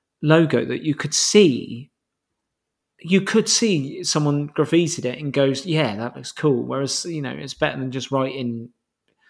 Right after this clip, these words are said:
you know, a tagline or whatever in some just plain boring font.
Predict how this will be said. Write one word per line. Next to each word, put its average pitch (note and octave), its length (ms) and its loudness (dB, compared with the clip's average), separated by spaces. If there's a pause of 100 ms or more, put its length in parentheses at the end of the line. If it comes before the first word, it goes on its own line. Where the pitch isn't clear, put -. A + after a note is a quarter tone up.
(520)
you C#3+ 120 -2
know, G#2+ 120 -4
a G#2 60 -10
tagline A#2 720 -6
or A2 80 -10
whatever A2+ 500 -10
in A#2 220 -8
some A2+ 300 -8
just - 260 -12
plain A#2 500 -4
boring A2+ 480 -4
font. A#2+ 400 -4